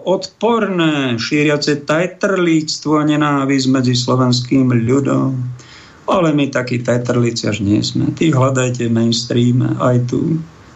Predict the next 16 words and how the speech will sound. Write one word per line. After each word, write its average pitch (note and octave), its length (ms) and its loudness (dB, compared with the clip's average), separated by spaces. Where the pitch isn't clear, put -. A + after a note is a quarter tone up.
Nenávisť B2+ 880 2
snáď A#2+ 320 2
až A#2 80 -4
takúto B2 480 -2
nemáme." A2 640 2
Pokračujem F3 480 0
v F3 80 2
liste. E3 200 0
"Aj F3 160 0
vaše F#3+ 280 -2
mnohé E3+ 360 2
názory, D#3+ 480 2
poznám D#3+ 400 0
situáciu D3+ 560 -2
v B2+ 120 -2
zdravotníctve D3 840 0